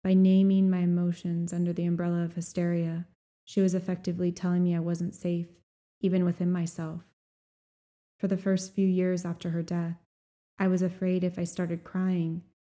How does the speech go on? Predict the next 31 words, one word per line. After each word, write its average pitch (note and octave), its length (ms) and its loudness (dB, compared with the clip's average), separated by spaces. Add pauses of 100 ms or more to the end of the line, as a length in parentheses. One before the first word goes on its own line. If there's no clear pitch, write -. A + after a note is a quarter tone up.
(160)
and F3 100 2
my F3 80 4
mother F3+ 260 4
wasn't E3+ 340 -2
there, D#3+ 360 -6 (420)
I F3+ 40 -2
might F3+ 160 2
never E3+ 200 -2
stop. - 580 -8 (680)
But F#3+ 100 0
over F#3 220 2
time, F3 680 0 (360)
I F#3 80 0
learned F#3 400 2
that F3+ 80 -8
the F#3 80 -8
fear F#3 260 0
of F3+ 120 -4
strong F3 320 -2
emotion F3 460 0
was E3+ 140 -6
hers, F3+ 540 -4 (440)
what - 180 -8
she - 100 -4
experienced F3+ 680 0
in E3+ 60 0
her E3 140 -2
own F#3 240 2
home F3 220 2
growing E3 300 -4
up, E3 140 -8